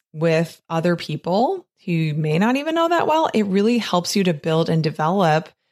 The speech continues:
those friendships that are so important that I keep talking <laughs> about on the podcast, right? Having those relationships with people that you know, okay, in my time of need,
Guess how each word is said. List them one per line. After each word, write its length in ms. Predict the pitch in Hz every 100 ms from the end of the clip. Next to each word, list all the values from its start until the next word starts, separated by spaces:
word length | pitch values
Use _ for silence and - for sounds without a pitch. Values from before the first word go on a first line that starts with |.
| _ -
those 160 | 160
friendships 480 | - - 175 190 175
that 220 | - 160 -
are 180 | 156
so 300 | 165 - 156
important 540 | 147 - 175 - 147 -
that 120 | 156
I 80 | 147
keep 200 | - 160
talking 340 | 175 175 180
<laughs> 0 |
about 220 | 170 170
on 120 | 202 196
the 80 |
podcast, 640 | 214 226 208 190 160 156 -
right? 260 | 165 170 - - -
Having 460 | - 180 185 196 196
those 200 | 175 165
relationships 640 | 165 156 170 185 175 170
with 140 | 165 151
people 540 | 156 147 147 143 143 - _ -
that 160 | 170
you 140 | 175 170
know, 340 | 160 160 156 170
okay, 280 | 170 196
in 220 | 165 - 160
my 160 | 156
time 320 | 170 180 175
of 120 | 165 151
need, 520 | 151 151 180 247